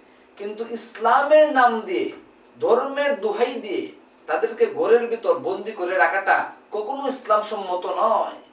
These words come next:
আপনি কি জানেন, আজকে মেডিকেল সায়েন্স বলতেছে যে আমাদের প্রত্যেকের জন্য বাহিরে হাঁটাটা খুবই গুরুত্বপূর্ণ। হাঁটার মাধ্যমে আমাদের শরীরে ব্লাড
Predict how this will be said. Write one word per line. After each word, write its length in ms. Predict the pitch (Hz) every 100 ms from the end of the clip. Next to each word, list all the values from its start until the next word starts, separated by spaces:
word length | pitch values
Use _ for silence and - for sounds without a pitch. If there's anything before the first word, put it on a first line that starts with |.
| _ _ _ _ _ _ _ _ _ _ _ _ _ -
আপনি 260 | - 240 254
কি 100 | 254
জানেন, 520 | 214 240 285 - -
আজকে 260 | - 202 214 202
মেডিকেল 380 | - 226 233 262
সায়েন্স 360 | 254 226 285 233
বলতেছে 520 | 233 226 - - - - _ _ _ 127
যে 280 | 190 240 - - _ -
আমাদের 440 | 165 233 254 277 269 -
প্রত্যেকের 480 | 240 - 277 269
জন্য 420 | 233 233 208 - -
বাহিরে 360 | 165 233 254
হাঁটাটা 480 | 240 - 202 247 240
খুবই 260 | 233 226 262
গুরুত্বপূর্ণ। 720 | 262 285 247 - 190 135 135 - _ _ _ _ _
হাঁটার 380 | - 196 202 269
মাধ্যমে 580 | 233 - - 240 233 247 - - _ -
আমাদের 340 | - 226 240
শরীরে 460 | 254 240 233 196 196
ব্লাড 360 | 131 151 -